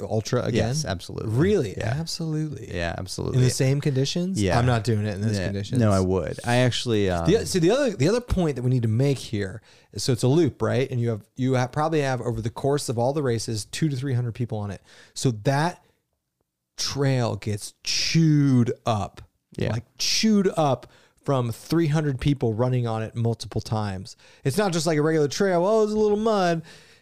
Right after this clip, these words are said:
Speaker 1: It's like a stampede going through it. So that creates little craters. <laughs> It's just terrible.
Speaker 2: Yeah.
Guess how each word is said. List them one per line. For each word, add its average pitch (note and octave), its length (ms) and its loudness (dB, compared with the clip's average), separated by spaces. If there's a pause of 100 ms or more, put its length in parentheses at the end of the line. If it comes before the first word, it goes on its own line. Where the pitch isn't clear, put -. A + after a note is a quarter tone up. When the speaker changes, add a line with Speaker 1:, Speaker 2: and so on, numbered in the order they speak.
Speaker 1:
It's D3+ 160 0
like D3 120 0
a B2+ 40 -2
stampede C#3+ 720 0
going G2+ 280 -2
through G#2 220 -4
it. F#2 100 -8
So C3+ 80 0
that D#3 260 0
creates D3 420 0
little C#3 160 0
craters. D3+ 920 -2
<laughs> - 300 -2
It's G#2 220 -10
just A2+ 260 -12
terrible. F#2 540 -6
Speaker 2:
Yeah. G3+ 460 -2